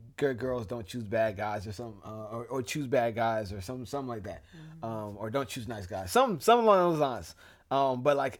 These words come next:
Speaker 1: that was my first introduction, real talk, to, now that I'm thinking about it, and I'm only just now connecting this. Wow.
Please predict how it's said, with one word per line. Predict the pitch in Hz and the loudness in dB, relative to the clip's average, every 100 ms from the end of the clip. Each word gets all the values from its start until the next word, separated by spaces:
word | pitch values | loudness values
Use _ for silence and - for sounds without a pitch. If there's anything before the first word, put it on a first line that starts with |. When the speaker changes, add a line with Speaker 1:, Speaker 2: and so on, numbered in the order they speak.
| _ _ _ _ - 123 | _ _ _ _ -16 2
Speaker 1:
that | 165 208 | 6 8
was | 180 | 6
my | 160 165 | 2 2
first | 175 170 | 2 -2
introduction, | 170 151 127 139 160 208 131 | -2 -6 2 4 4 0 -2
real | 123 165 170 | 0 0 2
talk, | 170 190 - | 2 2 2
to, | 165 139 127 | 0 0 0
now | 120 143 | 0 0
that | 127 | 0
I'm | |
thinking | 123 143 120 | -2 -6 -2
about | 110 104 | -2 -2
it, | 95 | -6
and | 98 | -14
I'm | 107 | -8
only | 123 135 | -6 -6
just | 98 151 147 | -6 -6 -2
now | 143 | -2
connecting | 120 139 147 113 | 0 -4 -4 -6
this. | 107 92 | -8 -2
Wow. | 95 160 120 | 4 4 2